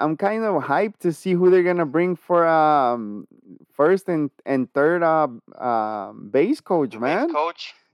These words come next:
Speaker 1: Yeah,
Speaker 2: Yeah,
Speaker 1: dude,
Speaker 2: yeah,
Speaker 1: we
Speaker 2: yeah.
Speaker 1: don't, we don't have any names out there yet,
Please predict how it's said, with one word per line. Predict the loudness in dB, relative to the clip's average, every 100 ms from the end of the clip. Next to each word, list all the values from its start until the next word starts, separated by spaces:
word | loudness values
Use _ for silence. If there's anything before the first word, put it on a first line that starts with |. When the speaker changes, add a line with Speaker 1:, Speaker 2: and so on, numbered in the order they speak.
| -12
Speaker 1:
Yeah, | -4 0 2 0
Speaker 2:
Yeah, |
Speaker 1:
dude, | 0
Speaker 2:
yeah, | 2 4
Speaker 1:
we | 4
Speaker 2:
yeah. |
Speaker 1:
don't, | 4 2 2
we | 2
don't | 2 2
have | 0 0
any | -2 -2
names | -2 -2 -4 -6 -10
out | -2 -2 0
there | -2
yet, | -2 -2 0 0